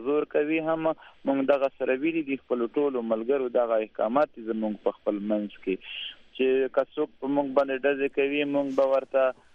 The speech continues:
ال-، په لاسونو ولاړ وو، دوی مو دولي. که څوک راته څپېړې راکوي، موږ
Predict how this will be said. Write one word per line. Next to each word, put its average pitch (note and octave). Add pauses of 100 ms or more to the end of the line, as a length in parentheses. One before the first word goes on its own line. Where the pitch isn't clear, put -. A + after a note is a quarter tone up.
(140)
ال-، B2+
په B2+
لاسونو B2+ (100)
ولاړ C3+
وو، C3+
دوی C3+
مو B2
دولي. C3 (240)
که A#2+
څوک C3+
راته B2+
څپېړې C3+
راکوي، C3
موږ D3